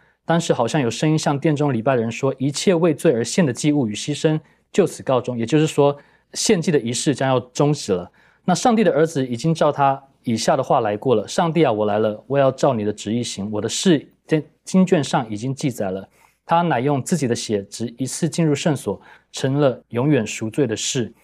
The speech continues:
那么感谢主，他为我们承担了罪，成为赎罪祭，将我们从罪恶当中拯救出来。钉十字架的主承受了无比的痛苦，但是成就的却是如此美好的事，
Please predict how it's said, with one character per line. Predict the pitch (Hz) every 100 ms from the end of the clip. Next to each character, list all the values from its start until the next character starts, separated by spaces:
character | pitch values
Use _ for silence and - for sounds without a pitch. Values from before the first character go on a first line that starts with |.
| _ _ _
那 | -
么 | 160
感 | 135
谢 | 123 170
主， | 156 120 131 _ -
他 | -
为 | 151 160
我 |
们 | 123
承 | 113 131 127
担 | -
了 | 175
罪， | - 131 101 _ -
成 | 135
为 | 127
赎 | - 120
罪 | 113 139
祭， | 113 113
将 | 104 135
我 |
们 | 123
从 | - 107
罪 | 147
恶 | 131
当 | 123 123
中 | 123 123 127 _ _ _
拯 | - 135
救 | 127 165
出 | - 160
来。 | 131 110 - _ _ _ _ -
钉 | 214
十 | 214
字 | 160
架 | 202 165
的 | 143
主 | - 113 104 - _ _ -
承 | - 147
受 | 185
了 | 151
无 | 135
比 | 139 123
的 | 143
痛 | - 143
苦， | - 101 -
但 | 156
是 | -
成 | - 135 135
就 | 165
的 | 127
却 | -
是 | 160 -
如 | 110 113
此 | - 113 110
美 | 110 123
好 | 131 117
的 | 98
事， | 95 - 160 107